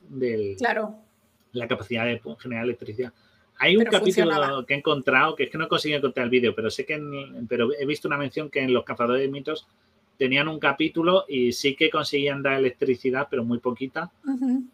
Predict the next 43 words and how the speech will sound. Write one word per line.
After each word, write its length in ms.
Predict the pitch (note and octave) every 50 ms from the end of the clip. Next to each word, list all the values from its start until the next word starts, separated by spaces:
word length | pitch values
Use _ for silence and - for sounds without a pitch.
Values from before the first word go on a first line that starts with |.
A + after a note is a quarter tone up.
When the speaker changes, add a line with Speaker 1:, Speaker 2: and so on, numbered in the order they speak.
| _ _
Speaker 1:
O 60 | - -
sea 220 | - A#2+ A2 G#2
que 760 | G#2 - A2 A2 A2 G#2+ G#2+ G#2 G#2 G2+ G2+ G2 G2 G2+ - _ _ _ _ - - _ - A#2+
factible 640 | - - C#3+ C#3 - - C#3+ C3+ C#3+ D3+ C#3+ B2+ B2+
es, 80 | B2
pero 260 | - - B2 A2 G#2+ G#2+
es 80 | A2 -
que, 280 | - B2+ B2 B2+ - _ _ _ _ _ _ _ -
ah, 160 | B2 A#2+ C3
y 100 | C3+ C#3+
aparte 340 | C3 A#2 B2+ C3+ C3 - B2+
que 80 | A2+ A#2
al 140 | G#2+ A2+ A#2
no 140 | B2 B2
tener 220 | - C#3+ C#3 C3+ C3+
las 180 | C3+ B2+ -
originales 460 | D3 C#3 B2+ - C#3 B2+ B2+ C3 C3+ C3+
no 100 | B2+ B2
se 140 | - - C3
puede 220 | C3+ C3 B2 A#2+
seguir 220 | - - A#2 A#2 B2
investigando 680 | A#2 A#2 A2+ - - B2+ A#2+ A#2+ A#2+ B2 C3 C3 C3+ _ _ _ _ _ _ _ _ _ _ -
a 60 | -
ver 120 | - A#3
Speaker 2:
Ya, 40 | A3+
Speaker 1:
si 40 | G#3
Speaker 2:
qué 60 | -
Speaker 1:
algún 100 | C3+ C3+ C3 -
Speaker 2:
pena, 160 | - C3+ C3+
¿eh? 40 | B2
Speaker 1:
detalle 640 | - - C3+ B2+ B2+ B2+ C3 C3 C3+ D3 D#3+ D#3+ - _ _ _
que 720 | - B2+ A#2+ A2+ A2 A2 A2 G#2+ G#2+ G#2 G#2 G2+ G2+ G2+
esto. 220 | G2 - - A2+ G#2
Pero 180 | C3+ C#3+ D3+ D3
existir 400 | C3+ - - C#3 - - D#3 E3
existieron, 580 | E3 - - E3 - - - F3+ F#3 A3+ A3 F#3+
coinciden 460 | - C#3 B2+ A#2+ - C3+ C3 C#3 C3
con 160 | C#3+ C#3 C#3
su 160 | - - D3
época 420 | D3 D3 - D#3+ D#3+ F#3+ G3+ G#3 - _ _ _ _ _ _ _ _ _
y 140 | - B2+ B2+
oye, 180 | D#3 F#3+ A#3+ F#3
pues 440 | - - A2+ G#2+ G2 - - - _